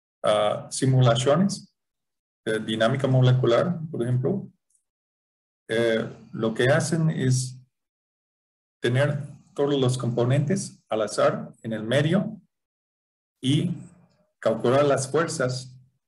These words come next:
entre cada átomo y solamente se minimiza la, la energía de Gibbs o la energía libre, la energía potencial entre el sistema. La más bajo,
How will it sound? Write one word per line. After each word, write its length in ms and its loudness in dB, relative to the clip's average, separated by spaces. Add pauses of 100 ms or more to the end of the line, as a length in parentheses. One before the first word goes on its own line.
(280)
entre 320 0
cada 600 2
átomo 600 2 (800)
y 160 2
solamente 540 0
se 180 0
minimiza 920 0 (1400)
la, 480 -4 (160)
la 160 -2
energía 300 0
de 120 0
Gibbs 360 -4
o 60 -4
la 120 2
energía 300 2
libre, 480 2 (260)
la 120 0
energía 280 2
potencial 600 0
entre 200 -4
el 160 -2
sistema. 580 -6
La 120 -4
más 280 0
bajo, 480 0